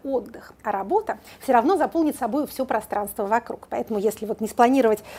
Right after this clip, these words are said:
э, так сказать, промежутки между работой, то они будут закрыты этим половодьем. Точно так же и с хорошими новостями. Мы решили, что давайте её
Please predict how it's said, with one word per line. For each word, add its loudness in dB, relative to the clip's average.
э, -6
так -10
сказать, -6
промежутки 4
между 4
работой, 4
то 0
они 2
будут 2
закрыты 2
этим 0
половодьем. 2
Точно 0
так -2
же -6
и -4
с -20
хорошими -8
новостями. -8
Мы -2
решили, -6
что -10
давайте -8
её -6